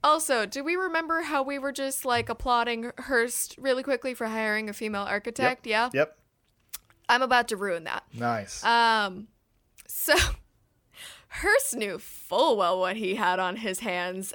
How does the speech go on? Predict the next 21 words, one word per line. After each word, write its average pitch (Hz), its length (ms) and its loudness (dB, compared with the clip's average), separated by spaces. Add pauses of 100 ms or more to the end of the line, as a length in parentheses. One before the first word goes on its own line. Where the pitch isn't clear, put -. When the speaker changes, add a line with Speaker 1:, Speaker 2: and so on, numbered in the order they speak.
Speaker 1:
and 180 220 -6
he 294 200 -2
said, 185 480 -2 (160)
quote, 214 560 0 (440)
"The 190 100 2
best 285 300 4
thing 208 240 0
about 185 300 0
this 190 180 -6
person 190 480 -4
is 180 360 2 (100)
I 330 120 4
pay 359 320 2
her 370 120 0
almost 381 460 0
nothing, 359 540 0
as 202 240 2
it 214 100 0
is 214 160 -2
a 226 60 -4
woman," 180 480 -6